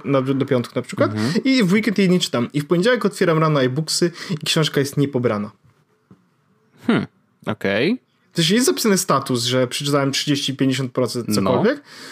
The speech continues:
Speaker 1: ale ona jest w cloudzie. I żeby ją czytać dalej, muszę ją pobrać znowu jeszcze raz. I to jest męczące, bo ja, e, jakby chcę czytać książkę, kiedy na przykład wchodzę do metra, no nie? I wiesz, odpalam sobie iBooksy i mówię: „A, se poczytam”, no nie? Patrzę, jest, wiesz,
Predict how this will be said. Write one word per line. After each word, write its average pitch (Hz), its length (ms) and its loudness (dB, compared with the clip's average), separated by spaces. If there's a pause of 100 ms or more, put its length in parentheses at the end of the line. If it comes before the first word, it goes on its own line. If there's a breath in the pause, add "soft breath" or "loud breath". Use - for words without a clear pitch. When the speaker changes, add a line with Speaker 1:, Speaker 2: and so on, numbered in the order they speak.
(240 loud breath)
Speaker 1:
ale 160 120 2
ona 196 180 2
jest 180 180 0
w - 60 -14
cloudzie. 117 400 -2 (200)
I 151 140 0
żeby 170 260 0
ją 170 360 0 (120)
czytać 175 260 0
dalej, 170 220 2
muszę 151 220 0
ją 143 80 0
pobrać 127 320 0
znowu 117 240 -2
jeszcze - 220 -4
raz. - 220 -14 (420 loud breath)
I 160 80 -2
to 180 100 2
jest 202 140 0
męczące, 196 520 2
bo 165 140 2
ja, 170 460 2
e, - 80 0 (160)
jakby 160 460 2
chcę - 180 -2
czytać 165 240 -4
książkę, 156 420 -2
kiedy 156 160 -2
na 156 60 0
przykład 151 220 -6
wchodzę 160 220 0
do 180 80 2
metra, 143 300 0
no 107 100 -6
nie? 147 220 0
I 139 100 0 (100)
wiesz, 131 260 0
odpalam 151 280 0
sobie 143 220 0
iBooksy 131 480 0
i 143 180 4
mówię: 131 280 0
„A, 131 60 0
se 127 160 0
poczytam”, 127 440 -4
no 113 80 -6
nie? 165 120 2
Patrzę, 175 400 0
jest, 143 260 0
wiesz, - 360 -2